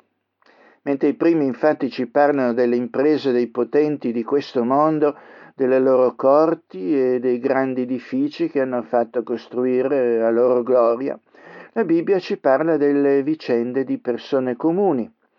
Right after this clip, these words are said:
che agli occhi del mondo sono di nessuna importanza, al massimo solo per essere sfruttati al servizio dei primi. Sono infatti i piccoli, i deboli, i miseri, che per il racconto biblico assumono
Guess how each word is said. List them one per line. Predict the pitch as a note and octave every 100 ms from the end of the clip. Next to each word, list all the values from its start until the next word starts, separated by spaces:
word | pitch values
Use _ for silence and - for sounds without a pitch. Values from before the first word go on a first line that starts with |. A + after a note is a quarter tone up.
| _ - -
che | - E3
agli | G#3+ G#3+
occhi | G3+ F#3+ G#3+
del | A3 G3+
mondo | D#3 F3 G3
sono | F3 E3 E3 F3
di | D3+ D3
nessuna | C3 A#2+ - - C#3 D#3
importanza, | D#3 D3+ C#3 - G#2+ G#2 - A2 _ _ - -
al | F#3
massimo | D3 A#2+ A2 B2+ A#2+ A#2
solo | - C#3 B2+
per | - A2+
essere | B2+ A#2 B2+ A2+
sfruttati | A2 - C#3+ D3 - G#2+ G#2 - - - -
al | - A2+
servizio | - C3 A2 G2 - G#2+
dei | G#2+
primi. | A2 F#2+ F2+ - - _ _ _ _ - -
Sono | - E3+
infatti | E3+ D#3 E3 D#3+ D#3+
i |
piccoli, | D#3 D#3+ D3 - A2 A2+ -
i | C3
deboli, | D3 C#3 B2+ A2+ A2 A#2
i |
miseri, | B2 D3 B2 A2+ G#2 G#2+ _ _ _
che | -
per | C3+ C#3
il | C#3
racconto | C#3 C3 D#3+ D3+ D3
biblico | C3+ F3 D#3+ D#3+ D3+
assumono | B2 - G3 G#3 F3 D#3